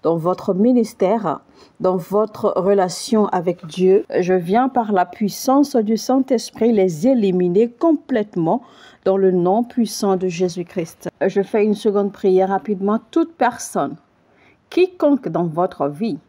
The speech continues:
vous influence négativement, hors de l'ordonnance de Dieu pour vous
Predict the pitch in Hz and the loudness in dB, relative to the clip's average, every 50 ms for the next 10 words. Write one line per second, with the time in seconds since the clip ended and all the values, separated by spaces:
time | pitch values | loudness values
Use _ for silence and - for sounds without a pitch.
0 | _ _ _ _ _ _ _ _ _ 180 165 185 185 160 196 269 302 269 - - | _ _ _ _ _ _ _ _ _ -2 0 0 0 2 2 2 0 0 -2 -2
1 | 220 208 185 175 185 226 254 233 - - 196 175 170 170 185 240 254 190 208 185 | 0 0 2 2 2 2 0 0 -2 -2 -2 -2 0 0 2 0 2 2 0 -2
2 | 185 - - 175 160 147 156 180 202 180 135 - _ _ _ _ _ _ _ _ | -4 -6 -8 -8 -8 -6 -6 -6 -6 -6 -8 -10 _ _ _ _ _ _ _ _
3 | _ _ _ _ - 190 233 254 254 240 196 175 156 165 165 170 170 156 170 165 | _ _ _ _ 0 2 4 4 4 4 2 0 -2 -4 -4 -4 -2 -2 -2 0
4 | 165 170 190 196 190 196 185 196 190 202 220 240 214 - 208 170 170 165 160 147 | 2 2 2 2 0 0 -2 0 0 2 0 0 0 -2 -2 -2 -2 -4 -4 -4
5 | 151 185 185 175 - - 156 156 156 160 151 185 226 190 | -2 -2 -2 -2 -2 -6 -8 -6 -8 -8 -4 -4 -4 -4